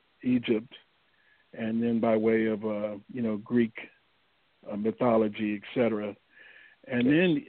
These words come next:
Speaker 1: all the way down to the line of the, uh, Harlem Renaissance and the whole era of, uh, enlightenment for African people in the United States.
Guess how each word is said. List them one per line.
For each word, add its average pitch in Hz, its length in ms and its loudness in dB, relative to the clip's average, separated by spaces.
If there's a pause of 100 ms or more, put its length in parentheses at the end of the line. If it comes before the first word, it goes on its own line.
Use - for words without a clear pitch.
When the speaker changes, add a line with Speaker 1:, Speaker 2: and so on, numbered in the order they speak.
(100)
Speaker 1:
all 139 160 -2
the 135 100 -6
way 131 200 0
down 135 500 -2
to 147 60 -6
the 127 100 -2
line 123 440 -4
of 120 320 -6
the, 113 300 -4 (280)
uh, 117 320 -6
Harlem 131 380 4
Renaissance 123 760 0
and 107 220 -8 (420)
the 117 100 -2
whole 131 400 2 (400)
era 123 460 4 (140)
of, 117 260 -6 (180)
uh, 117 300 -10
enlightenment 117 760 -4
for 113 160 0
African 117 460 -2
people 113 440 -6 (180)
in 110 220 -4
the 107 60 -4
United 107 440 -2
States. 110 360 0